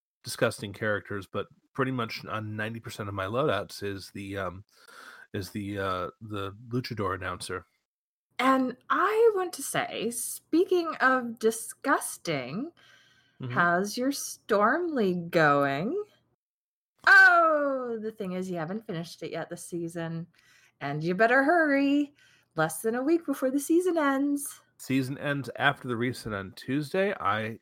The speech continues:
Speaker 1: was supposed to be doing my Storm League stuff all these last four days that I had off. I did not do any Storm League on Wednesday or Thursday. I'm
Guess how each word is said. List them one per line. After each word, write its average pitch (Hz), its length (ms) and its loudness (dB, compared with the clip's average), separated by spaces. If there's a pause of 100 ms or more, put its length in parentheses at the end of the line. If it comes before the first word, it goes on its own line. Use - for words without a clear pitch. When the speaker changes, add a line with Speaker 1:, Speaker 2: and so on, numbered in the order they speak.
(120)
Speaker 1:
was 113 200 -8
supposed 123 460 -6
to 123 60 -20
be 113 240 -6
doing 113 280 -8
my 107 140 -6
Storm 113 360 -6
League 113 180 -8
stuff 110 320 -6 (640)
all 127 260 -2
these 113 240 -8
last 101 300 -8
four 98 160 -14
days 95 240 -10
that 101 100 -14
I 98 160 -12
had 87 100 -12
off. 139 440 -8
I 95 160 -8
did 95 240 -12
not 95 240 -12
do 95 160 -16 (100)
any 131 140 -10
Storm 107 400 -12
League 107 280 -14 (480)
on 101 240 -12
Wednesday 98 380 -14
or - 160 -10 (300)
Thursday. 139 520 -2
I'm 92 240 -8